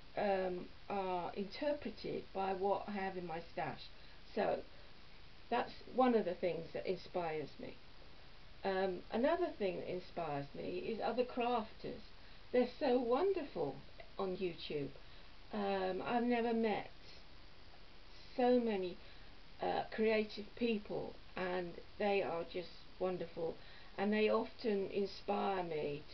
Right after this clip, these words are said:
to, "Oh, I could do that," but you do it in your own way, in your, with your own twist on it, um, and that's inspiration. Um,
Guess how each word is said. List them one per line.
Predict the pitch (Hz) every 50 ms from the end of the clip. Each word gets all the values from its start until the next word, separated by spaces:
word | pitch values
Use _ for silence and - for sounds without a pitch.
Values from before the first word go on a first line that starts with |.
| -
to, | - 175 170 165 160 156 - - - - - - - - - -
"Oh, | 370 427 403 294
I | 294 381
could | - - 349 277 -
do | 190 175 156 143 139
that," | 139 139 143 - - -
but | - 226 226 - - - - - - - - - -
you | - 277 277
do | 254 - 311 330 359 349
it | 302 226 196 214 - - - - - - - - - - - - - - - - -
in | 269 262 262
your | 262 254 254 254
own | 240 240 240 240 233 233 233
way, | 226 214 196 160 143 139 139 - - - -
in | 202 214 208 208
your, | 208 208 202 - - - -
with | 233 226 214
your | 214 220 226
own | 220 220 220 214 208
twist | - - 247 220 208 208 - - - -
on | 170 156 -
it, | - - - - - - - - - - - - - - - - -
um, | - 196 202 196 190 196 196 190 185 180 - - -
and | - 220 240 247
that's | 285 269 - - - - - - - - - - -
inspiration. | 208 180 - - - - 180 175 165 151 151 147 147 - - - 151 151 147 143 - - - - - - - - - - - - - - - - - - - - -
Um, | 226 226 226 226 226 233 226 214 - 220 208 214 226